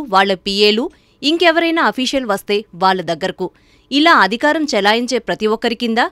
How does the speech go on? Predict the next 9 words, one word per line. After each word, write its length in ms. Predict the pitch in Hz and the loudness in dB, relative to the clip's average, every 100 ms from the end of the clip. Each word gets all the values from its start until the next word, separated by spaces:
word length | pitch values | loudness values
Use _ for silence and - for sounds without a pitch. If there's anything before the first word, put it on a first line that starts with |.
| _ - | _ -6
బెటాలియన్ 540 | 175 202 285 320 330 | -4 0 0 0 -4
పోలీసులు 460 | 294 233 226 214 220 262 | -2 -2 -2 -4 -6 -4
కట్టు 260 | 170 165 220 | -8 -4 -4
బానిసలే. 500 | 175 175 190 202 185 - - | -4 -6 -6 -4 -6 -8 0
వాళ్ళ 260 | 208 262 330 | 4 6 4
ఇళ్లలో 300 | 311 302 302 | -2 -2 -2
డ్రైవర్ 440 | 233 196 196 233 220 | 0 0 0 0 -2
డ్యూటీ 220 | 254 262 | -4 -2
దగ్గర్నుంచి 640 | 196 180 214 214 202 208 | -2 -2 -2 -2 -4 -6